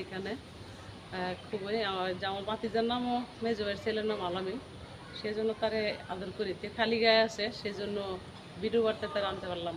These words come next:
না, তাহলে দেখাইতাম। আহ, আলামিন আমাকে ছবি তুলে দেয় মাঝে মধ্যে, ভালোই লাগে ছেলেটা। আর অনেকে ভালো বলছে এই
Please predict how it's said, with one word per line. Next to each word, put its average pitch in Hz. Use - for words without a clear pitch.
না, 143
তাহলে 185
দেখাইতাম। 185
আহ, -
আলামিন 226
আমাকে 226
ছবি 214
তুলে 196
দেয় 196
মাঝে 180
মধ্যে, 180
ভালোই 196
লাগে 196
ছেলেটা। 190
আর 190
অনেকে 214
ভালো 190
বলছে 214
এই 190